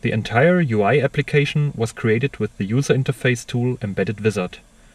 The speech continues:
With the tool's support for mouse and touch events, it's easy to create intuitive user interfaces with touch and gesture control.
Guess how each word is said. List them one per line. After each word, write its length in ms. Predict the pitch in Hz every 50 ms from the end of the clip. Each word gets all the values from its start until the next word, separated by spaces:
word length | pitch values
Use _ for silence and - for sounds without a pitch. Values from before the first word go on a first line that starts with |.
| _ _ - _ _ _ _ - - - _ _ _ _ _ - _ - - _ _ _ _ _ - _ _ - _ - - - - - -
With 120 | 127 123 -
the 100 | 123 117
tool's 320 | - - 165 190 202 -
support 600 | - - - - - - - 120 143 175 - -
for 200 | - - 110 98
mouse 320 | 98 95 104 131 139 -
and 100 | 113 107
touch 240 | - - 160 - -
events, 420 | 110 92 98 110 156 - - - - - - - _ _ - - - _ _ - -
it's 200 | 117 - - -
easy 320 | - 143 180 190 190 180 170
to 100 | - 147
create 400 | - - - 113 117 131 - -
intuitive 640 | 117 110 - - 131 143 160 - - 143 - - 127
user 240 | 135 143 131 120
interfaces 680 | 107 98 - 110 - - 104 104 104 131 135 - - - - - - - - - -
with 180 | 156 - -
touch 260 | - 120 117 - - -
and 200 | 123 117 107 -
gesture 320 | 135 - - - - 107
control. 500 | - 107 101 - - 95 92 87 87